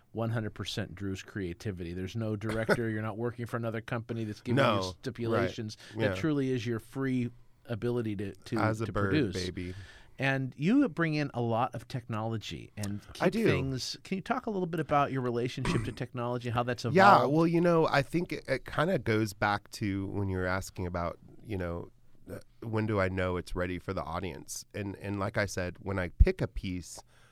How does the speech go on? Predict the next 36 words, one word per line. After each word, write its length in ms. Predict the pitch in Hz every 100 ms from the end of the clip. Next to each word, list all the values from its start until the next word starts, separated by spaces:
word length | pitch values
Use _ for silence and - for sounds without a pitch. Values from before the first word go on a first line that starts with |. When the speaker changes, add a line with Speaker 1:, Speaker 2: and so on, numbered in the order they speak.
| -
Speaker 2:
I'm 200 | 104 101
not 240 | 101 113 120
very 220 | 104 101
interested 500 | 92 92 90 - 82
in 100 | 90
what 180 | 87 -
the 80 | -
audience 560 | 82 82 87 - - -
wants 420 | 90 78 82 -
to 120 | 107
see. 420 | - 131 135 160 - - - - - - -
I 60 |
just 200 | 110 107
don't 200 | - 98 -
think 200 | - 92
that's 360 | - 87 - - _
sup-, 380 | - - 110 101 -
I 60 | -
think 220 | 123 113
that's 180 | 107 -
kind 240 | - 98
of 80 | 87
our 140 | 82
job 480 | 78 80 78 87 120 - -
as 160 | 104 95
artists, 720 | 80 87 127 151 - - -
is 200 | 98 95
to 220 | - 90 82 - -
actually 460 | 92 - - 90
show 520 | 78 - - - 123 147
them 360 | 90 78 76 76
what 160 | 85
they 120 | 95
<laughs> 140 | 92 90
wanna 220 | 104 95
see, 380 | - - 90